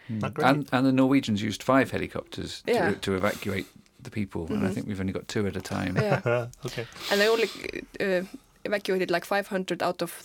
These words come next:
Speaker 3: thirteen hundred or something. So
Speaker 1: Is that right?
Speaker 3: yeah, I think there were almost around thousand people that were still aboard the ship when it were, they were able to sail it to shore safely yesterday.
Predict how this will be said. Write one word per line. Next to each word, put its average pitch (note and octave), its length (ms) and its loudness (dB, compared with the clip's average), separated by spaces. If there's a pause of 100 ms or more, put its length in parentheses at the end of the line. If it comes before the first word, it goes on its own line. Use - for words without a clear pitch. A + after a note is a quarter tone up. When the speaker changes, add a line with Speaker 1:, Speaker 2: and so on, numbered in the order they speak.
Speaker 3:
thirteen G3+ 380 -2
hundred F3 340 -2
or C#3+ 40 -4
something. E3 400 -4
So D#3 220 -2
Speaker 1:
Is A#2 100 -2
that - 100 -2
right? A2+ 280 2
Speaker 3:
yeah, F#3+ 200 2 (220)
I G3+ 40 -6
think G3+ 180 -4
there F#3 120 0
were F#3 200 2 (420)
almost F#3 580 -6 (320)
around F#3+ 240 0
thousand F#3+ 280 0
people G3 240 -2
that F3 100 -2
were F3 100 -6
still F#3+ 220 0
aboard G3+ 280 0
the G3 80 -2
ship - 320 0
when F#3+ 160 -2
it - 260 -8 (500)
were, G3 220 -2 (140)
they F#3+ 180 0
were F#3+ 160 4
able G3 160 0
to G3 80 -4
sail F#3+ 260 0
it - 280 -6
to G3 260 -2 (560)
shore F#3+ 320 4 (420)
safely G3 360 0
yesterday. F#3 460 0